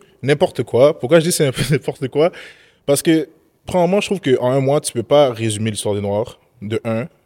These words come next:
Puis de deux, je me rappelle, à l'école, quand j'étais à l'école secondaire,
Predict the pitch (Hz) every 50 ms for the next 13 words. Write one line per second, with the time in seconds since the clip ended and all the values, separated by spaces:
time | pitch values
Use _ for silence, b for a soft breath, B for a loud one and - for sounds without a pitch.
0 | _ _ - 117 117 117 120 151 147 135 123 113 - 147 139 135 113 110 110 110
1 | - 143 139 139 139 139 139 151 139 - - 131 117 110 107 107 104 - 139 131
2 | - 107 110 107 107 117 120 131 135